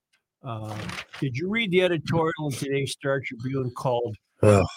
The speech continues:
Speaker 1: Party Endorsement Policies, Fuel Convention Chaos?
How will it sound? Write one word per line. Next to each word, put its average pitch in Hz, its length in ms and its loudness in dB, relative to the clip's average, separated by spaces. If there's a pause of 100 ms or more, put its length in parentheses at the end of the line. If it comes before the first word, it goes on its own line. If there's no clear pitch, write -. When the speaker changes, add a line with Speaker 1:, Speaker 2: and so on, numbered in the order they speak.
(200)
Speaker 1:
Party 175 420 0
Endorsement 139 640 -4
Policies, 117 760 -6 (240)
Fuel 135 300 -2
Convention 123 680 -6
Chaos? 131 680 -4